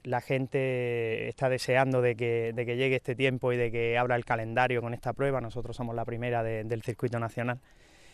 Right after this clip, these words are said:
Y son además cuatro días, mientras que el resto de las competiciones son dos días y, bueno, tenemos más probabilidad de viento.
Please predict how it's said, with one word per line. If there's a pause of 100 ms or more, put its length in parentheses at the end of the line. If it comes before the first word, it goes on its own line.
(320)
Y
son
además
cuatro
días,
mientras
que
el
resto
de
las
competiciones
son
dos
días
y,
bueno,
tenemos
más
probabilidad
de
viento.